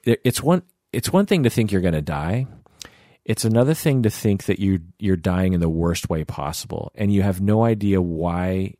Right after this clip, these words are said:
you feel that way. It's, it is, it is this acute anxiety that is, that comes on so strong and is so all-encompassing. It is ridiculous. It is awful.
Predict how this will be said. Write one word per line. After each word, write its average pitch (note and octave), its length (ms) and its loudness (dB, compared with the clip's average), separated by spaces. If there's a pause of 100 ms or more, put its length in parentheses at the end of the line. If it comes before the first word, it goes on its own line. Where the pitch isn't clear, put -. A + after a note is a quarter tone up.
(120)
you E2+ 220 -6
feel F2+ 320 -4
that C2 200 -10
way. - 320 -14 (120)
It's, - 320 -6 (600)
it G#2+ 100 2
is, G#2 260 2 (720)
it A2 160 2
is G2+ 240 4 (300)
this G2+ 260 0
acute C3 800 2
anxiety F2+ 840 -2 (340)
that F2 220 0
is, E2+ 380 -2 (200)
that - 260 -6
comes A2 260 0
on F#2 160 2
so A#2+ 300 2
strong F2+ 560 -2
and F2+ 180 -2
is F2+ 100 -2
so A2 280 2
all-encompassing. F2 1000 -2
It G2+ 140 -2
is F#2+ 380 0 (480)
ridiculous. D#2 800 -4
It G2 140 -2
is F#2 280 -2 (200)
awful. - 420 -8